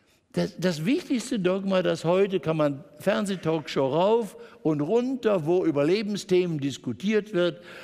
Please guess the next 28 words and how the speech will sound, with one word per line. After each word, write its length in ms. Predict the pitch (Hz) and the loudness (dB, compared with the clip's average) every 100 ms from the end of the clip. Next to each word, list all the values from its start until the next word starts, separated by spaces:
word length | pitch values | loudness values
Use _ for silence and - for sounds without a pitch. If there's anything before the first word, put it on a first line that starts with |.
| - - | -8 -2
ob 240 | 147 - | -2 0
das 320 | 139 135 - | 0 0 -6
über, 720 | - 139 123 123 117 120 - | -6 -4 0 0 -2 -6 -6
äh, 260 | 131 123 117 | -2 -2 -2
Sterbehilfe 840 | - 196 220 190 180 180 175 170 | 0 2 2 2 4 4 2 -2
ist 360 | 147 170 165 151 | -2 -2 -2 -4
oder 240 | 135 120 | -4 -2
wer 160 | 117 135 | -4 -2
weiß 360 | 208 240 - | -2 -2 -2
was. 320 | 202 202 185 - - - - - - - | 0 0 -2 -12 -20 -20 -20 -20 -20 -2
Wir 160 | 165 180 | 2 2
sind 260 | 135 127 | 2 -2
selbstbestimmte 1120 | 110 185 220 247 - - 208 - 185 180 151 143 | 2 4 4 0 -8 -6 -4 0 0 0 -2 -2
Menschen. 800 | 151 185 202 - 220 214 247 - - - | 0 0 -2 -6 -4 -4 -4 -10 -20 -12
Niemand 1000 | 147 160 196 233 269 294 285 269 269 262 | -4 0 4 4 6 4 4 4 4 4
hat 200 | 196 202 | 2 2
das 280 | 185 165 - | 2 2 2
Recht 580 | 170 214 240 - - - - - | 2 4 2 -4 -10 -14 -20 -12
zu 260 | - 202 160 | -2 2 4
sagen, 720 | 151 190 202 214 196 202 156 | 4 6 4 4 2 0 2
wie 380 | 226 269 262 247 | 4 4 2 2
ich 100 | 208 | 4
leben 500 | 240 240 247 226 226 | 4 4 2 2 2
soll. 580 | 214 220 220 226 226 226 - - - _ _ _ _ _ _ _ _ _ | 4 6 6 4 0 -8 -18 -20 -20 _ _ _ _ _ _ _ _ _
Ne, 240 | - 233 196 | 2 2 4
heute 300 | 175 185 165 | 4 4 2
ist 120 | 127 | 2
das, 140 | 151 | 0